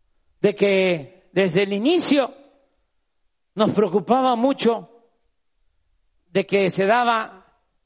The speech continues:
la pensión de discapacidad y ayudaba,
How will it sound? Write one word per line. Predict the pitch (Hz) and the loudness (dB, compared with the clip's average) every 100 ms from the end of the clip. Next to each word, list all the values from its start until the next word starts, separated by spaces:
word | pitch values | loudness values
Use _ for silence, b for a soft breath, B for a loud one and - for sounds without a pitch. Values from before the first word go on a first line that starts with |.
| _ - | _ -2
la | 175 147 | -2 0
pensión | 185 170 202 226 233 185 _ _ _ _ _ _ _ _ | -2 2 0 0 -4 -12 _ _ _ _ _ _ _ _
de | 180 | 0
discapacidad | 190 185 - 180 185 147 180 220 269 - - - _ _ _ _ _ _ - | 0 0 0 0 0 -2 0 0 0 -10 -20 -20 _ _ _ _ _ _ -2
y | 214 | 0
ayudaba, | 233 254 254 311 359 311 233 - | 2 2 2 2 0 0 -2 -6